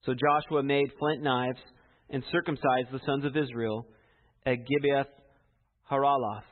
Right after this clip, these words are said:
And this is the reason why Joshua circumcised them.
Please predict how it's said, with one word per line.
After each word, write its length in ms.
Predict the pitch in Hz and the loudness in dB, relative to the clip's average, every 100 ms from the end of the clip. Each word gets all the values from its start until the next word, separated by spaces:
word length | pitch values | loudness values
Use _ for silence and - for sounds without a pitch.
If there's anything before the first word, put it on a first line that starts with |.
| - _ _ _ _ _ _ _ _ _ _ _ | -20 _ _ _ _ _ _ _ _ _ _ _
And 140 | 135 | -2
this 100 | 151 160 | 0 0
is 120 | 165 | -2
the 120 | 151 | 0
reason 340 | 143 170 143 135 | 2 2 0 0
why 160 | 131 | 0
Joshua 460 | 127 151 143 156 139 - | 0 0 0 0 -8 -6
circumcised 600 | 165 151 127 117 104 98 | -4 -4 -4 -2 -4 -8
them. 240 | 107 98 | -16 -18